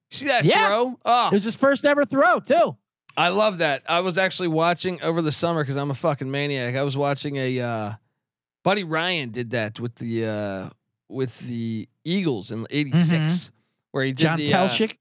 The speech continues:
Speaker 2: John
Speaker 1: he does
Speaker 2: Telchik was the punter.
Speaker 1: Yeah, that's one of my favorites
Speaker 2: Yeah.
Speaker 1: though, is when you just throw the ball to make it look like a punt because the,
Speaker 2: Yeah.
Speaker 1: the, the returner can't see it go off the leg of the punter.
Speaker 2: Uh-huh.
Speaker 1: S-, that's kinda what Mizzou did. It's just, like,
Speaker 2: Yeah, it's
Speaker 1: fire
Speaker 2: like
Speaker 1: it
Speaker 2: the
Speaker 1: up there.
Speaker 2: Statue of Liberty
Speaker 1: Yeah,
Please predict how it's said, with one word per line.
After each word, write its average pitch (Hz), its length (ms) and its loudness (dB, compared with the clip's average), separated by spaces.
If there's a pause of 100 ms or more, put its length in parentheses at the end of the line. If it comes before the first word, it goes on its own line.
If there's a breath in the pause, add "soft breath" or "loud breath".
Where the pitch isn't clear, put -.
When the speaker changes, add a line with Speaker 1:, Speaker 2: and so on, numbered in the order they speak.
Speaker 2:
John 233 220 2
Speaker 1:
he 160 60 -6
does 240 260 2
Speaker 2:
Telchik - 140 -2
was 247 120 0
the 240 80 2
punter. 269 420 2
Speaker 1:
Yeah, 175 360 2
that's 202 200 0
one 294 160 0
of 277 60 2
my 226 140 2
favorites 202 500 0
Speaker 2:
Yeah. 196 140 4
Speaker 1:
though, 165 160 0
is 170 120 -2
when 196 160 -2
you 185 100 -2
just 175 320 -2
throw 208 220 2
the 202 100 0
ball 175 320 2
to 185 60 0
make 180 200 -2
it 151 80 -2
look 160 220 2
like 185 160 0
a 139 60 -4
punt 180 460 -2
because 151 380 -2
the, 147 160 2
Speaker 2:
Yeah. 165 300 2
Speaker 1:
the, 156 140 -2
the 143 100 -2
returner 190 380 0
can't 175 320 -4
see 180 300 0
it 165 100 -2
go 151 180 2
off 151 200 0
the 147 100 -4
leg 147 300 0
of 156 80 -2
the 127 60 -6
punter. 170 420 -2 (560)
Speaker 2:
Uh-huh. 147 380 2
Speaker 1:
S-, - 200 -10
that's 220 240 2
kinda 302 280 2
what 214 160 0
Mizzou 190 380 2
did. 233 260 2
It's 143 120 -10
just, 156 220 -8
like, 165 100 2
Speaker 2:
Yeah, 311 280 2
it's 254 80 2
Speaker 1:
fire 262 100 2
Speaker 2:
like - 20 2
Speaker 1:
it - 40 0
Speaker 2:
the 226 60 4
Speaker 1:
up 269 100 0
there. 226 280 2
Speaker 2:
Statue 240 160 4
of 233 60 2
Liberty 247 320 2
Speaker 1:
Yeah, 247 100 4